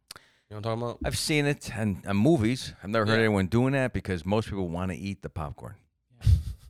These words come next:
Speaker 2: Like, if I had a choice of getting jacked in a movie or eating the popcorn, the jacking can wait.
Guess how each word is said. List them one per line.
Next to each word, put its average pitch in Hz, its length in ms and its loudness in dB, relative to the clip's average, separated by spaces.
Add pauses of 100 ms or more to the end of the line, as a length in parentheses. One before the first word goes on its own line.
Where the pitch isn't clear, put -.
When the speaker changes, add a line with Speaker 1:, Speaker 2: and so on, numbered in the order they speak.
(300)
Speaker 2:
Like, 95 160 -2
if 92 120 0
I 117 120 8
had 120 120 6
a 98 80 0
choice 113 320 0
of 90 100 -8
getting 80 440 -4 (500)
jacked 95 380 0
in 92 80 0
a 87 40 0
movie 117 420 -2
or 78 180 -6
eating 92 200 -10
the 92 60 -6
popcorn, 110 500 -2 (1000)
the 117 60 -6
jacking 120 360 -2
can 90 160 -6
wait. 67 220 -8